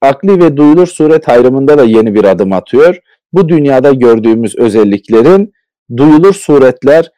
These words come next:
gerekler ve arazlar olduğunu, onları ortaya çıkartan akli suretin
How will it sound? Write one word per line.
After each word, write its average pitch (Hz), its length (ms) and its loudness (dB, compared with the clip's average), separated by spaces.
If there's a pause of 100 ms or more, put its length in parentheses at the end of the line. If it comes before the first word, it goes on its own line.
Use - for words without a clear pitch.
(220)
gerekler 135 560 2
ve 127 80 2
arazlar 123 560 2
olduğunu, 156 640 0 (260)
onları 156 400 -2
ortaya 175 400 0
çıkartan 170 580 -6
akli 170 380 -4
suretin 139 760 -2